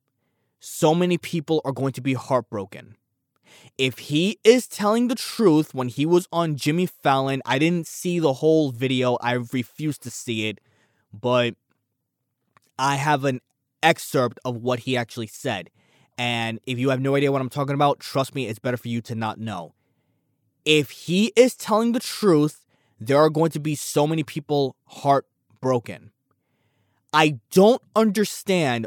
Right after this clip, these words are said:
why is it that people have this validation, this, this need to validate themselves just to see if something is right or wrong or to confirm if their theories are true or not, instead of just letting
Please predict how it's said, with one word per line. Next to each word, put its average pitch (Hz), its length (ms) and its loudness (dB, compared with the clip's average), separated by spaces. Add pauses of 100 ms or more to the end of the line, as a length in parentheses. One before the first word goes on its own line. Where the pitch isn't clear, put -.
(100)
why 127 600 2
is 165 240 2
it 113 220 -2
that 113 220 -4
people 160 400 -6
have 143 300 0
this 120 180 -4
validation, 127 1040 0 (220)
this, 131 260 -4
this 135 200 -4
need 143 460 0
to 131 100 -4
validate 139 540 0
themselves 120 640 -2 (340)
just 156 320 -2
to 156 80 0
see 147 360 -2
if 120 80 0
something 139 460 -6
is 120 180 -8
right 120 320 -2
or 127 140 -2
wrong 120 340 -2
or 120 140 -6
to - 100 -10
confirm 135 540 -2
if 117 100 -8
their 123 160 -2
theories 120 440 -4
are 120 160 -8
true 117 500 -6
or 117 160 -6
not, 117 400 -4 (240)
instead 147 340 -2
of 135 80 -2
just 123 200 -6
letting 156 560 0